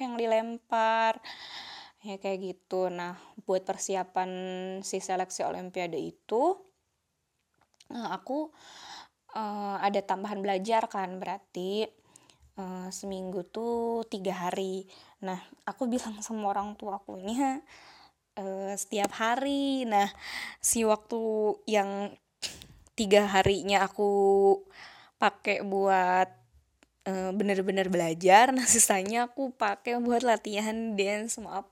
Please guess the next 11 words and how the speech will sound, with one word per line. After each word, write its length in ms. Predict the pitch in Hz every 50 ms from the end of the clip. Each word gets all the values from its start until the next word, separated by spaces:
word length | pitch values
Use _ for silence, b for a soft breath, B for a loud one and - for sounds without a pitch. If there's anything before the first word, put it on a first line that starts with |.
| _
orang 320 | - 208 202 - 208 196 190
tua 240 | - - 214 196 208
aku, 400 | - _ _ _ - 226 214 214
maaf 320 | 208 202 190 196 208 202
mama, 480 | 233 220 214 202 196 196 196 196 190 190 196
maaf 200 | 202 202 208 240 -
papa, 320 | 247 233 - - - 240 247 B B B B B B B B B B 254 240 247 B -
aku 160 | - - - 254 214
bohong. 960 | 196 202 208 202 214 202 - - - - 214 208 214 214 214 220 226 226 240
<laughs> 320 | 226 202 196 202 214 208 208 B B B B B B B B B
Eh, 800 | - - 190 196 196 196 190 190 190 190 190 190 190 190 196 196